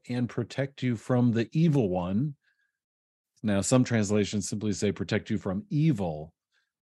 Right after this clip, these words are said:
So I wanted us to discuss the difference in personifying evil, it seeming to refer to the devil or Satan, versus a more general sense of evil. And, you know, do you have a preferred way to think about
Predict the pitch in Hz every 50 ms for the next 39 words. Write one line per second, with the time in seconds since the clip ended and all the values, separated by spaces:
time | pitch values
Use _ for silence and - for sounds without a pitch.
0 | _ _ _ _ - - - 113 110 113 113 117 120 123 123 127 120 120 110 104
1 | - - 110 101 107 101 - - 135 123 - - 117 107 120 104 120 113 104 -
2 | 113 104 - - - 104 - - - - - - 220 226 214 - - 139 127 123
3 | 117 117 127 - 151 120 110 107 90 92 98 95 101 113 127 131 123 - 117 110
4 | 80 _ _ _ _ _ _ _ _ _ - - - - 113 113 113 110 107 101
5 | - - 107 98 87 - - 107 104 101 92 90 85 82 107 101 98 95 98 92
6 | 87 - - 117 120 120 98 101 101 98 98 92 85 107 110 104 - 113 98 104
7 | 104 104 107 107 107 104 92 - _ _ _ _ _ _ 101 90 85 117 120 131
8 | 127 117 107 95 87 - - 107 92 87 85 82 - - - - _ _ _ _
9 | _ _ _ _ _ - 95 82 - - 113 95 92 82 92 87 87 92 98 104
10 | 110 - _ _ _ _ _ _ _ _ _ _ _ _ _ - 87 90 90 90
11 | 90 87 80 - - - _ - 104 95 90 90 85 87 104 107 98 95 90 82
12 | - 107 98 - - 117 107 92 87 85 101 101 104 107 98 92 82 - 117 113
13 | 110 131 120 123 123 123 123 123 -